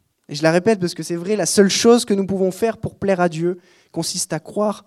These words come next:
en ce qu'il a fait. Et je crois qu'on pourrait rougir devant la liste héroïque des hommes de foi dans cet épître,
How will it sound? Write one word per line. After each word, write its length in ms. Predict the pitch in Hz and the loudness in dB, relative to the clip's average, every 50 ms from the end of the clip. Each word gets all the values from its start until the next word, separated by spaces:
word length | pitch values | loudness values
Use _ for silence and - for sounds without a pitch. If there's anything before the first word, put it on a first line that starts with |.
| _ _ | _ _
en 60 | - 151 | -14 -12
ce 100 | - - | -12 -10
qu'il 140 | - 180 165 | -8 -8 -8
a 60 | 165 | -8
fait. 280 | - - - 113 - - _ _ _ _ _ _ _ _ _ _ _ _ _ _ _ _ _ _ _ - - - | -8 -10 -10 -10 -10 -10 _ _ _ _ _ _ _ _ _ _ _ _ _ _ _ _ _ _ _ -16 -10 -6
Et 80 | 160 | -6
je 60 | 175 | -4
crois 140 | - 277 285 | -2 -2 -2
qu'on 120 | - 202 175 | -2 -2 -2
pourrait 200 | - 165 180 175 | 2 2 2 2
rougir 380 | 165 175 185 175 220 262 226 | 4 2 2 2 2 0 0
devant 220 | 185 165 156 160 156 | 0 0 0 0 0
la 120 | 156 151 | 0 0
liste 360 | 160 190 196 - - - 147 143 - _ - - _ _ _ - | -2 -2 -4 -6 -6 -4 -6 -6 -8 _ -18 -20 _ _ _ 2
héroïque 520 | 190 202 180 190 190 202 226 262 220 185 | 4 4 4 6 4 4 4 4 2 0
des 220 | 156 175 165 156 | -2 -4 -2 -2
hommes 120 | 160 156 160 | -2 -2 -2
de 100 | 156 170 | -2 -4
foi 260 | - - - 226 226 | -4 0 2 2 2
dans 100 | 196 180 | 2 2
cet 200 | 170 - 170 160 | -2 -4 -4 -4
épître, 440 | 165 160 - - 247 - - - - | -4 -4 -4 -6 -8 -8 -10 -16 -20